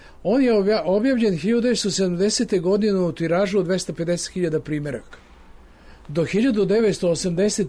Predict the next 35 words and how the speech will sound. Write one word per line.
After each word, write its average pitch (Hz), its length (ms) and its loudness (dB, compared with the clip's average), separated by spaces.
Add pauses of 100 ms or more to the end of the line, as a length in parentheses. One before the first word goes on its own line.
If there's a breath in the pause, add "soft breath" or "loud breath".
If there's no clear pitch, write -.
prve 196 320 2
godine 165 580 -2 (880 soft breath)
objavljen 196 520 2
je 175 80 2
četiri 190 440 0
puta, 165 360 0
dakle, 170 300 0
ponovljeno 175 680 0
izdanje, 160 400 -2
ja 143 160 -4
tako 156 320 -2
kažem. 127 340 -4 (840 loud breath)
To 285 120 0
je, 262 80 2
znači, 226 360 0
preko 240 400 -2
milion 202 540 2
primeraka 208 580 0
je 180 120 4
objavljeno 180 540 2
za 156 160 -4
deset 160 420 -2
godina. 131 480 -2 (880)
I 156 100 -2
njega 196 360 0
danas 185 480 0
u 180 60 2
antikvarnicama 175 840 -2
ne 170 140 -2
možete 180 420 -2
da 180 140 -2
nađete, 135 540 -4 (280 loud breath)
što - 180 -6
znači 180 420 0
da 165 300 0